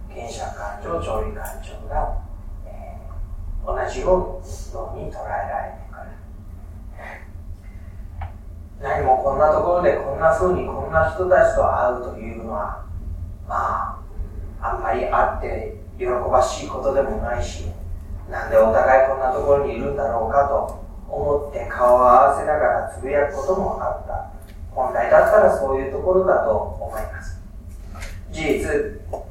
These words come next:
えー、エジプトの王の検察長と調理官長は非常に浮かない顔をしたり、イライラしている。そういう様子が見て取れました。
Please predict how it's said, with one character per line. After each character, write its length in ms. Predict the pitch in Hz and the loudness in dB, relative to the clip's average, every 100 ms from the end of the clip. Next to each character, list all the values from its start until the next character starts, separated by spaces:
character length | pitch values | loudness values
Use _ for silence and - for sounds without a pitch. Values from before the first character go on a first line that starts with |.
| - | -12
え 260 | - - - | -10 -10 -10
ー、 20 | |
エ 20 | |
ジ 180 | 370 - | -8 -8
プ 60 | - | 0
ト 80 | - | 2
の 180 | 147 147 | 6 6
王 640 | - 165 - - - - | 6 8 8 8 4 4
の 60 | - | 2
検 180 | 139 135 | -2 2
察 300 | 143 139 - - - | 4 4 2 -4 -6
長 420 | - 135 - - - - - - | -2 0 0 -2 -6 -8 -6 6
と 480 | 180 - - - - - | 8 8 4 -2 -8 -4
調 220 | 143 139 | 2 2
理 100 | 135 | 2
官 280 | - 135 - | 0 -2 -4
長 240 | 127 - - | -4 -2 4
は 420 | - - - - - - - - - | 6 6 6 4 -4 -10 -10 -12 -8
非 80 | 185 | -4
常 260 | 170 175 175 | 2 4 4
に 280 | 180 - - - | 2 0 -10 -10
浮 100 | - | -6
か 180 | - 196 | -2 2
な 240 | 196 196 | 4 4
い 140 | 190 | 4
顔 340 | - - - - | -2 2 2 2
を 60 | |
し 100 | - - | -2 -8
た 60 | - - - - - | -8 -8 -8 -8 -6
り、 120 | 180 | 0
イ 20 | |
ラ 200 | 190 - | 6 6
イ 60 | - | 4
ラ 100 | - | 0
し 160 | - - | -4 -8
て 120 | - | -10
い 20 | |
る。 60 | - - - - - - | -12 -6 -4 -4 -8 -6
そ 260 | - 143 | 4 6
う 40 | 143 | 8
い 100 | 143 | 6
う 40 | |
様 200 | 143 143 | 6 4
子 100 | - | 2
が 360 | - - 131 - | 4 4 4 0
見 120 | - | -6
て 320 | 185 - - - | -6 -6 -6 -6
取 120 | - | -6
れ 100 | - | -4
ま 100 | - | -6
し 80 | - | -4
た。 240 | - - | -4 -4